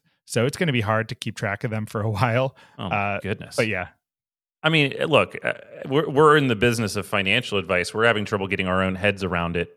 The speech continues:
Speaker 2: and how many different things have just changed.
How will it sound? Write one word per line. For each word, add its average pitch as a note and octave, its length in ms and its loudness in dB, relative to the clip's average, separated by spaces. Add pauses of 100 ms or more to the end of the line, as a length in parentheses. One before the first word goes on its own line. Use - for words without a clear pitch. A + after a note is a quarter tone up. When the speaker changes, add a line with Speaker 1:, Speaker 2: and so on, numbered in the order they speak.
(140)
Speaker 2:
and G2 140 -6
how G#2+ 180 -2
many G2 280 -2
different F#2 380 -6
things F#2+ 280 -4
have F2 100 -10
just - 260 -8
changed. F2 540 -2